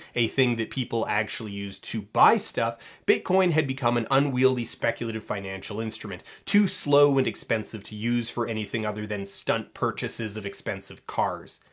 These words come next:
It was infested with money laundering and mired in bad press. After the F B I shut down Silk Road, you couldn't even buy drugs with it anymore. In practice, you couldn't do anything with your Bitcoin but bet on it.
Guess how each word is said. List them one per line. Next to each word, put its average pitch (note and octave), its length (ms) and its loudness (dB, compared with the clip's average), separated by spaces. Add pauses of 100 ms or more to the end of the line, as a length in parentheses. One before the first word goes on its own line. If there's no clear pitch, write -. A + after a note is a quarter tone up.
(200)
It D3 160 -2
was C3 280 8 (180)
infested C3+ 640 0
with A#2+ 160 0
money A#2 240 4
laundering A2 560 0
and A2+ 160 2
mired A2+ 460 4
in G#2+ 140 -2
bad F#2+ 360 -6
press. - 500 0 (380)
After B2 320 4
the G#2+ 180 -2
F G#2+ 160 -2
B A2 140 -4
I A2+ 160 6
shut G#2+ 320 -2
down G2+ 220 -4
Silk G2 340 -6
Road, D3 340 6 (140)
you F3 140 2
couldn't B2 300 4
even A2+ 200 0
buy F#2+ 200 -2
drugs A#2+ 340 4
with G2+ 180 -8
it G2 120 -4
anymore. F2+ 520 -12 (340)
In C#3 100 4
practice, F#3+ 520 4
you C3 100 -2
couldn't C3+ 260 2
do A#2+ 220 -2 (300)
anything C#3 500 4
with A2 160 0
your A2 140 -2
Bitcoin A2+ 580 -2
but A#2+ 380 0
bet C#3+ 180 8
on F2+ 220 0
it. F2 140 -12